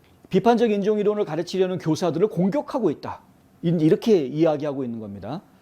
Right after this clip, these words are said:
그러니까 우리는 그 공격에 가만히 노출돼 있어서는 안 된다. 우리도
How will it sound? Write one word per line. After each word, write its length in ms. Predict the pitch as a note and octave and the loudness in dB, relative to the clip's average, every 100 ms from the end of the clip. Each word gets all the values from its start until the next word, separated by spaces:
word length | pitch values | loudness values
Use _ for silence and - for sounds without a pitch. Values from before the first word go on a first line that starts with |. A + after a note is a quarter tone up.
| _ - | _ 4
그러니까 180 | F#3 | 4
우리는 240 | F3 A#3+ B3+ | 6 2 2
그 120 | G#3+ | -2
공격에 420 | - G3 G3+ G#3 | -4 0 2 2
가만히 500 | - D#3+ F3 G3 F3+ - _ - C3+ _ | -2 -4 -2 -2 -6 -10 _ -12 -12 _
노출돼 420 | E3 F3 G#3+ F#3 | 2 4 4 4
있어서는 320 | F3+ F#3 F#3 | 2 0 -4
안 120 | D#3+ C3+ | -4 -4
된다. 340 | C#3+ D3 F#3+ | -2 -2 -2
우리도 520 | D3+ D#3+ D3+ A3+ - | -2 0 2 2 0